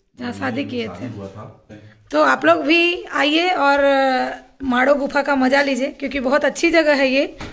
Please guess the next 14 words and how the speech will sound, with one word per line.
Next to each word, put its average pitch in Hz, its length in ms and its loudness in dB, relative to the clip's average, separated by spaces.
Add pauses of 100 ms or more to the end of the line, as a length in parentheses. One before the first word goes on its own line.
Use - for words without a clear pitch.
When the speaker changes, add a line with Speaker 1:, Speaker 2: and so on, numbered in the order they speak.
(220)
Speaker 1:
जो 262 100 0
कि 294 120 -2
बहुत 277 220 2
कम 302 200 0
लोगों 294 240 6
को 294 120 0
पता 277 240 0
है 262 140 2
दोस्तों। 254 360 -2 (1500)
Speaker 2:
दोस्तों 123 340 -14 (400)
ये 123 160 -4
है 127 160 -6
लोहाटी 117 400 -4
पखना, 117 360 -8